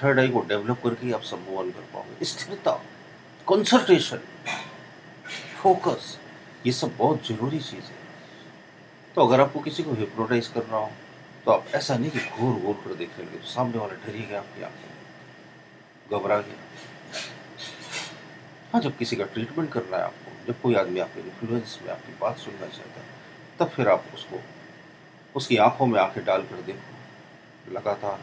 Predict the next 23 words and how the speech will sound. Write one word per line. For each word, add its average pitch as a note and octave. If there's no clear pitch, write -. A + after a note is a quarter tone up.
कुछ A#2
second, -
और E3+
फिर B2+
सूचनाएं A2
दो A#2+
ऐसे। A2
फिर A3+
वो D3+
आपकी A2+
आंखों B2
में G#2+
खो B2
जाएगा, F#2+
डूब A#2
जाएगा F2+
और D#3+
आपकी -
सूचनाओं A2+
को -
रिसीव G2+
करने -
लगेगा। -